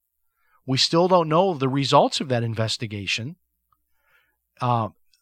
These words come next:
Florida Department of Law Enforcement, uh, has been given that as a task to find out what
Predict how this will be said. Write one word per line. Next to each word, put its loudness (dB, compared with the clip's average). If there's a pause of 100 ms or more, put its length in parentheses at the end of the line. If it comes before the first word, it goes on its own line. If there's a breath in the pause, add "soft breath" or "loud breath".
(120)
Florida 6
Department 4
of -2
Law 2
Enforcement, -4 (580 soft breath)
uh, -4
has -4
been -4
given 0
that 0
as -6
a -4
task -4
to -6
find 0
out 2
what -4